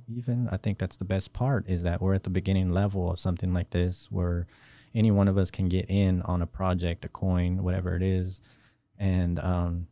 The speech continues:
you know, just hold on to it for a little, similar to a stock, but this has, um, that escalating, that more, uh, real world value, because it's basically going to be in high demand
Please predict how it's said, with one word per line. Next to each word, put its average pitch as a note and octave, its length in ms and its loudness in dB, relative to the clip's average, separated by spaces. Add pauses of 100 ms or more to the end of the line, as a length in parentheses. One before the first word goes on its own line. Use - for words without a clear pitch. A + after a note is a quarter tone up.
(120)
you G2 100 0
know, F2+ 200 2
just - 360 -6 (120)
hold G2 260 0
on G2+ 200 2
to F#2+ 200 0
it F2+ 180 0 (300)
for G#2 100 -2
a F#2+ 40 2
little, F#2+ 360 0
similar A2+ 460 2
to A#2+ 100 0
a G2+ 80 0
stock, A2 600 -2 (200)
but F2+ 180 -8
this F2+ 200 -2
has, F#2 400 -4
um, F#2 360 -4 (140)
that G2 220 -4
escalating, F#2 600 -2
that F2+ 120 -4
more, F#2+ 400 0 (880)
uh, G2 240 0
real G#2+ 260 2
world G2 260 0
value, F#2+ 540 0 (180)
because F#2 360 -2
it's F2+ 180 -6
basically F2+ 680 -4
going F#2 180 -2
to F2+ 80 0
be F2+ 180 -2
in F2 160 -4
high F#2+ 320 -2
demand F#2 560 0